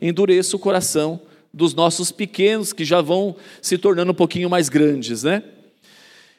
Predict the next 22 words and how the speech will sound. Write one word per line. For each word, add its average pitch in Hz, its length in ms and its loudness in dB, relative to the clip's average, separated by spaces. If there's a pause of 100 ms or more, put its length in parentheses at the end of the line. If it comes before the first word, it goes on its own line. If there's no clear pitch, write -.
(420)
E 480 100 2
não 480 140 4
é 392 40 4
diferente 285 500 0
nos 180 120 0
nossos 156 320 0
dias. 123 560 -4 (2000)
Esse 180 280 -2
fato 185 380 2
de 160 120 -6
ter 180 160 2
muita 185 360 0
gente, 170 800 -4
muito 185 400 -2
cristão, 185 720 0 (240)
mas 160 300 0
nem 226 180 -2
sempre 202 480 -2
vivendo 175 640 -2 (300)
esse 160 220 -2
cristianismo 156 640 0
autêntico. 139 720 -4